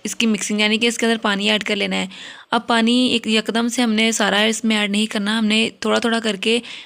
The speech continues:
आहिस्ता आहिस्ता करके इसमें ऐड करना है, क्योंकि हमने इसकी कंसिस्टेंसी करनी है नॉर्मल to मीडियम, ना ही बहुत ज़्यादा गाढ़ा करना है और ना ही इतना पतला करना है कि ये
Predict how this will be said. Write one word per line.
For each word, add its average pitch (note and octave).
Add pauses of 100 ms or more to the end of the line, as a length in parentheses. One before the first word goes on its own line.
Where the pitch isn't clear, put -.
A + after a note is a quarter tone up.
(160)
आहिस्ता G#3+
आहिस्ता A#3
करके G#3+
इसमें G#3+
ऐड G3
करना G#3+
है, B3+ (380)
क्योंकि A#3+
हमने A#3
इसकी A#3
कंसिस्टेंसी A3+
करनी G#3
है A3 (280)
नॉर्मल G#3
to A3+
मीडियम, G#3+
ना G#3
ही G#3
बहुत A3+
ज़्यादा A#3
गाढ़ा G3
करना A3
है B3+ (400)
और A3
ना G#3+
ही A#3+
इतना A3+
पतला A3
करना G#3+
है A#3
कि A#3
ये A3